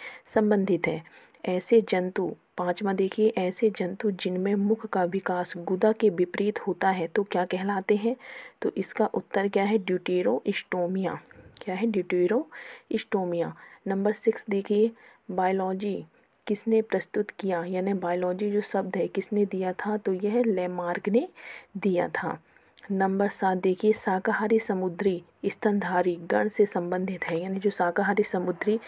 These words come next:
स्तनधारी आते हैं उनका गण क्या है? तो सिरेनिया। ठीक है, क्या है इसका गण? सिरेनिया है। नंबर सिक्स देखिए, प्रोटेरोस्पोंजिया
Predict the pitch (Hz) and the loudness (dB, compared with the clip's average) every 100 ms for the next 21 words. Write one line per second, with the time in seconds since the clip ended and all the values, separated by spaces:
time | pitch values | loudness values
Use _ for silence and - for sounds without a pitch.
0 | - - - 196 - 220 196 185 196 190 | -10 -16 -2 -2 2 2 4 2 2 2
1 | 180 214 208 196 185 175 185 190 196 196 | 0 0 2 2 2 2 2 2 2 2
2 | 180 165 208 202 - 208 208 196 214 302 | -2 0 0 0 0 2 4 4 2 -2
3 | - 185 175 160 - - 208 202 311 - | -2 -2 -2 -4 -12 -8 -2 0 0 -4
4 | - - - - 196 202 - 202 220 254 | -16 -18 -4 0 0 0 0 0 0 0
5 | - 196 185 185 185 180 165 160 - - | 0 0 0 0 -2 -4 -4 -10 -12 -16
6 | - - - - 196 196 202 - - - | -16 -14 -10 -4 0 0 0 -4 -4 2
7 | 196 - 220 233 - - - _ - 202 | 2 4 2 2 -6 -18 -18 _ 4 4
8 | 196 - 214 269 - - - - 202 208 | 4 2 4 2 -2 -20 -6 0 4 4
9 | 202 - 190 190 196 185 | 2 -2 -4 -2 0 0